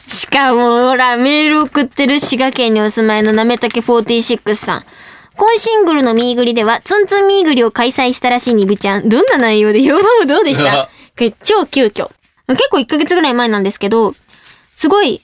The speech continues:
Speaker 1: 真っ黒なワンピースを着て、ハーフツインの髪型したんですよ、ちょうど三部に。で、もうあまりにも格好がめっちゃツンデレ系に見えて、
Speaker 2: ん？
Speaker 1: ツンデレ系みたいな感じだったんですよ。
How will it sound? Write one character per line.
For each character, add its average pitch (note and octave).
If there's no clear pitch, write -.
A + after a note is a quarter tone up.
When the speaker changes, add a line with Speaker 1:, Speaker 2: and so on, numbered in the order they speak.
Speaker 1:
真 C4
っ C4
黒 G4
な C4
ワ A#3
ン A#3+
ピ B3
ー -
ス A3
を G3+
着 -
て、 A#3+
ハ F4+
ー G4+
フ A4
ツ G4
イ G4
ン D#4
の A3+
髪 A3+
型 A3+
し -
た C#4+
ん B3
で A3+
す A3
よ、 G3+
ち A#3+
ょ A3+
う -
ど A3+
三 A3+
部 G3
に。 F#3
で、 B3+
も A#3
う -
あ B3+
ま F#4+
り A4
に D#4+
も A3
格 A3+
好 B3
が B3+
め A3
っ G#3+
ち -
ゃ C4
ツ -
ン B3
デ A#3
レ A3+
系 A3
に G#3+
見 G#3+
え G3
て、 E3+
Speaker 2:
ん？ G#3+
Speaker 1:
ツ C4
ン C4+
デ C#4
レ C4+
系 C4
み B3+
た G3+
い F3
な F3
感 G3+
じ G#3
だ G#3
っ -
た F#3
ん E3+
で F#3
す -
よ。 -